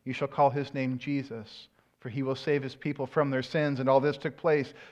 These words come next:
to fulfill what the Lord had spoken by the prophet. 'Behold, the virgin shall conceive and bear a son, and they shall call his name Emmanuel,' which means God with us." When Joseph woke from sleep,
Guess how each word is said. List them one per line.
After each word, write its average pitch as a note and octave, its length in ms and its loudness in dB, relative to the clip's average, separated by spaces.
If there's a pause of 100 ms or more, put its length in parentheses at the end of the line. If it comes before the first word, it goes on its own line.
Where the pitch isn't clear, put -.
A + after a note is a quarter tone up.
to D#3+ 140 0
fulfill D#3 420 0
what C#3+ 140 2
the D3+ 80 -2
Lord C#3+ 200 0
had C#3 120 -6
spoken C#3 360 -4
by B2 140 0
the B2 80 -2
prophet. A#2+ 480 0
'Behold, A#2 320 -6
the B2 80 -6
virgin A#2+ 380 -8
shall A2+ 200 -8
conceive A#2+ 460 -8
and G#2+ 140 -6
bear A2+ 180 -4
a A#2 80 -6
son, G#2 420 -8 (280)
and G#2 80 -8
they G#2+ 80 -6
shall G#2+ 160 -8
call G#2+ 280 -2
his G2+ 280 -10
name G#2 200 -8
Emmanuel,' F2+ 760 -8 (180)
which - 240 -16
means F2+ 460 -10 (260)
God F2 400 -8 (380)
with - 180 -20
us." - 640 -20 (1200)
When G2+ 100 -14
Joseph G#2+ 400 -6
woke G#2+ 180 -4
from G#2 180 -10
sleep, A#2 480 -4